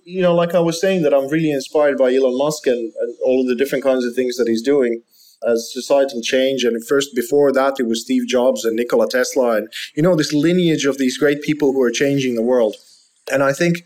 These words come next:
like I was saying, that we started with body painting and cave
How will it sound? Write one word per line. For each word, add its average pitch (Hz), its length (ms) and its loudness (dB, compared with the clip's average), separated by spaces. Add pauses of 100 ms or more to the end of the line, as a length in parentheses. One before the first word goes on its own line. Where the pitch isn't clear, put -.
(540)
like 165 220 0
I 202 40 2
was 180 200 0
saying, 175 240 0
that 131 120 2
we 123 100 -2
started 151 560 0
with 127 340 -2
body 131 240 2
painting 135 400 -2
and 113 80 -4
cave 139 240 0